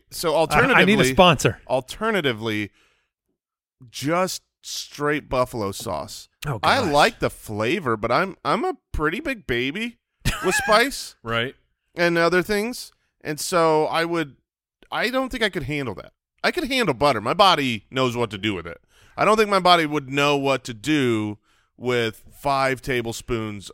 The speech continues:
Speaker 1: of straight buffalo
Speaker 3: What's,
Speaker 1: sauce.
Speaker 3: what's interesting is th-, over the course of, like, wings,
Speaker 2: You probably
Speaker 3: I'm,
Speaker 2: do
Speaker 3: I'm
Speaker 2: that.
Speaker 3: sure I'm eating way more than five tablespoons of buffalo sauce 'cause, uh, and it's delicious.
Speaker 2: Probably.
Speaker 3: And you can put 'em down. But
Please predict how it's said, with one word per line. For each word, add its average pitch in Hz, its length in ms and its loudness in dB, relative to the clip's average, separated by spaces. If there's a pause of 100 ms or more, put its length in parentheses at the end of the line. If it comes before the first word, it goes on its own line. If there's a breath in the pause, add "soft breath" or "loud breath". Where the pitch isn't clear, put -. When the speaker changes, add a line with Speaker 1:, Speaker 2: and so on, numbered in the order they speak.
Speaker 1:
of 104 120 -10
straight 117 560 -10
buffalo 107 360 -4
Speaker 3:
What's, - 180 -4
Speaker 1:
sauce. - 200 -12
Speaker 3:
what's 156 200 -8
interesting 190 520 -8
is 143 540 -4 (400)
th-, 170 120 -4
over 175 200 0
the 196 60 -8
course 180 340 -2
of, 165 80 -8
like, 117 180 -4
wings, 107 680 -6 (1120)
Speaker 2:
You 185 120 4
probably 202 280 8
Speaker 3:
I'm, 143 40 -2
Speaker 2:
do 135 120 4
Speaker 3:
I'm 180 160 6
Speaker 2:
that. 147 60 0
Speaker 3:
sure 202 220 0
I'm 151 140 0
eating 139 320 -4
way 170 260 2
more 151 240 0
than 117 120 -8
five 117 320 -2
tablespoons 117 600 -6
of 95 140 -12
buffalo 95 400 -10
sauce 95 360 -12
'cause, 101 320 -12
uh, 107 220 -14
and 113 200 -8
it's 104 140 -16
delicious. 254 320 2
Speaker 2:
Probably. 143 440 2
Speaker 3:
And 131 100 -6
you 139 80 -6
can 143 120 -10
put 175 180 0
'em 139 100 -2
down. 135 360 -2
But 131 260 0